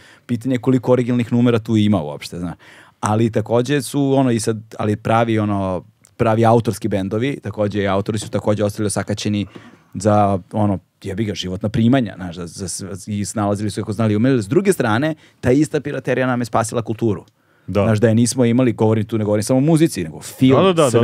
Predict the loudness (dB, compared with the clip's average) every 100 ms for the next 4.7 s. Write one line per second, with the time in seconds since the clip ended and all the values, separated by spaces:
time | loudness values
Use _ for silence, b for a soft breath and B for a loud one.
0 | 6 4 0 -12 -18 b b -8 -2 0
1 | 4 4 2 -4 -10 -6 -2 -2 -2 0
2 | 0 0 -2 -2 -2 -4 -4 -6 -4 -6
3 | -8 -8 -6 -4 0 2 2 2 2 0
4 | 0 -4 -2 0 2 2 0